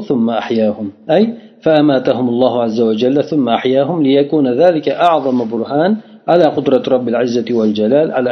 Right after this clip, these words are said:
إحياء الناس بعد موتهم وهم قوم من بني إسرائيل دعاهم نبيهم إلى الجهاد فهربوا خوفا من الموت. فأماتهم الله ثمانية أيام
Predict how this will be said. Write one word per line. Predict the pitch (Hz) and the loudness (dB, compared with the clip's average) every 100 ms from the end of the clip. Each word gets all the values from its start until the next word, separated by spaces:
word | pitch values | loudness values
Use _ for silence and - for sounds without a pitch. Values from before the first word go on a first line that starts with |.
| 113 | -4
إحياء | 117 123 120 135 | -2 -2 -2 -2
الناس | 135 151 160 | -2 -2 0
بعد | 151 143 | 0 0
موتهم | 143 143 135 147 165 170 - - | 0 -2 -2 -4 -6 -6 -14 -4
وهم | 143 139 123 | 0 2 2
قوم | 135 127 120 | 2 2 0
من | 120 117 | -2 0
بني | 117 117 | 0 0
إسرائيل | 113 117 117 113 131 127 127 - - - | -4 -2 0 0 0 -2 -2 -6 -20 -2
دعاهم | 123 123 131 123 131 | 2 4 4 2 0
نبيهم | 120 120 120 123 127 139 | 0 0 -2 -2 -2 -2
إلى | 117 | 0
الجهاد | 113 107 110 131 147 185 226 - - _ | -2 -2 -2 0 0 0 -2 -8 -20 _
فهربوا | 117 117 117 120 117 131 190 220 226 - | -2 0 0 0 0 2 2 2 -4 -8
خوفا | - 202 - | -2 0 0
من | 127 110 104 | 0 0 0
الموت. | 104 104 101 98 - _ - | 0 -2 -4 -8 -18 _ -4
فأماتهم | 156 131 123 117 120 113 | 0 2 0 0 -2 -2
الله | 113 113 131 135 131 | -2 0 0 0 -4
ثمانية | - 120 131 131 123 110 | -2 0 0 0 -2 -4
أيام | 110 110 107 131 180 | -4 -4 -2 0 0